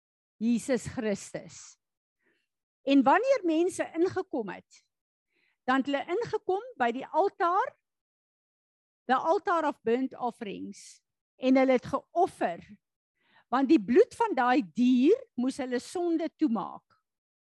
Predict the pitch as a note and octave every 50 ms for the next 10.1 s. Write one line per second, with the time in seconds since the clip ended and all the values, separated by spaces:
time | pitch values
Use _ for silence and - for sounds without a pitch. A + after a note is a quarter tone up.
0 | _ _ _ _ _ _ _ _ _ _ _ _ _ _ _ _ _ _ _ _
1 | _ _ _ _ _ - A3+ B3 B3 C4+ G3+ G3 C4 E4 F#4 A#4+ B4 B4 A#4 G#4
2 | C#4+ C#4+ D4 D4+ F#4+ C5+ D5 _ _ _ _ _ _ _ _ _ _ _ _ _
3 | _ _ _ - B3+ B3 G#3 A#3+ B3+ D4 E4+ E4+ - - D#4 E4 F#4 D#4 - D#4
4 | A3+ F#3+ F#3 F3+ F#3 F#3 - - A#3 C#4 G4+ A4+ - - G4 F4 D4 C#4+ D#4 D#4+
5 | G4 - - - D#4+ D#4+ D4+ C#4+ - - - B3 A3+ - - - G#3+ F#3 F3+ F3
6 | F3 - - - - - F#3 - _ _ _ _ _ _ _ _ _ _ _ _
7 | _ _ _ _ _ _ _ _ _ _ _ _ - C#4 D4 D4+ D#4 D4 C#4 B3
8 | G3+ A3 A#3 C#4 D#4+ G#4 B4+ A#4+ G#4 G#4+ G4 C4 C#4+ C4+ C4 A#3 F3+ A3+ A3+ B3+
9 | C4+ D#4 E4 - - - C#4 C4 B3 A3+ G#3 G3+ G#3 G#3+ A#3 B3 B3 - - -
10 | A#3 D#3+